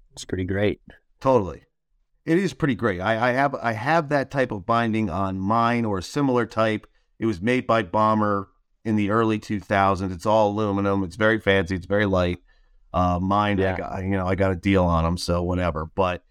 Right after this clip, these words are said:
Speaker 2: it is the same idea. It's the non-release. Once you're clipped in, you're in for good. Um, still get your tethers though, because
Speaker 1: Lock
Speaker 2: you
Speaker 1: and
Speaker 2: never
Speaker 1: load.
Speaker 2: know, or your leashes. Yeah, absolutely.
Speaker 1: Yeah.
Speaker 2: Um, and it is a wonderful, it's a wonderful binding. Like, um,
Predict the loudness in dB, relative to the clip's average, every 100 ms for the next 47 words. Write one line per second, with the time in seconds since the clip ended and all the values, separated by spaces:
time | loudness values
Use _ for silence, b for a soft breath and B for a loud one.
0 | _ -2 2 2 -2 -8 -4 0 2 0
1 | 0 -2 -4 -4 0 2 2 2 -2 -4
2 | -4 -4 -4 -6 -4 -2 0 0 0 0
3 | -2 0 0 0 -2 -2 2 2 0 -4
4 | _ _ -4 0 0 -2 -6 -2 0 0
5 | -2 -2 -2 0 2 0 0 2 2 -2
6 | 0 2 2 0 -6 -18 _ -14 -10 -2
7 | 0 2 2 2 4 2 0 -2 0 0
8 | 2 0 -2 -6 -6 -10 _ _ -4 -2
9 | -2 2 0 0 -2 -2 -2 -4 -6 -6
10 | 0 0 0 0 0 0 -2 0 -2 -2
11 | 0 0 0 -4 -2 -2 -2 -4 -2 -2
12 | -2 -2 -2 0 2 0 -2 -8 -20 _
13 | _ _ 0 2 2 -4 -6 0 2 2
14 | 0 -2